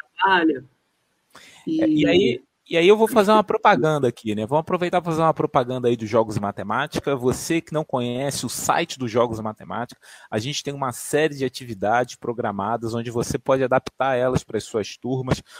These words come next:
Speaker 2: São jogos lúdicos, né? Eu sei que você não tem tempo pra fazer isso, mas nós, professores universitários, com dedicação exclusiva,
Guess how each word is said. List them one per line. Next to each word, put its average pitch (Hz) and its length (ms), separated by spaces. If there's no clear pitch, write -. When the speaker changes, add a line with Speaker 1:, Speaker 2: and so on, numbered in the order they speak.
Speaker 2:
São 117 320
jogos 123 600
lúdicos, 135 640
né? 135 240
Eu 113 80
sei 147 220
que - 100
você 135 420
não 208 160
tem 135 220
tempo 135 320
pra - 140
fazer 110 340
isso, 123 240
mas 131 240
nós, 160 240
professores 151 600
universitários, 139 680
com 143 100
dedicação 143 460
exclusiva, 156 720